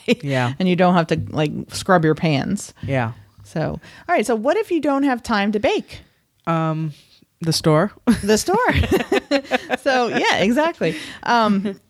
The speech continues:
Speaker 1: so, you know, you could go to a bakery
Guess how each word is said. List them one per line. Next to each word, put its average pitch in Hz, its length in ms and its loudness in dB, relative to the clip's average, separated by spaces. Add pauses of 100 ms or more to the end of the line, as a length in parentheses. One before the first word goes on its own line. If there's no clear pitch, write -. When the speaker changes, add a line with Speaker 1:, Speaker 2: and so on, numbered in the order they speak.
(160)
Speaker 1:
so, 254 560 0 (160)
you 269 200 0
know, 254 120 2
you 233 280 2
could 330 340 -2
go 247 400 2
to 208 600 0 (560)
a 202 80 2
bakery 165 640 0